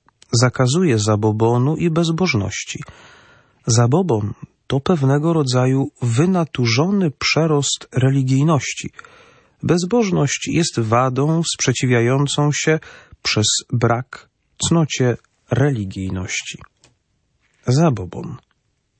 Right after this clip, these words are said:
Zabobon jest wypaczeniem postawy religijnej oraz praktyk, jakie ona nakłada.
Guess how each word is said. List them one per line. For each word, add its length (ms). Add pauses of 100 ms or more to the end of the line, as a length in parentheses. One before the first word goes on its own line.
(600)
Zabobon 500
jest 280
wypaczeniem 800
postawy 800
religijnej 1080 (120)
oraz 260 (220)
praktyk, 680
jakie 260
ona 180
nakłada. 520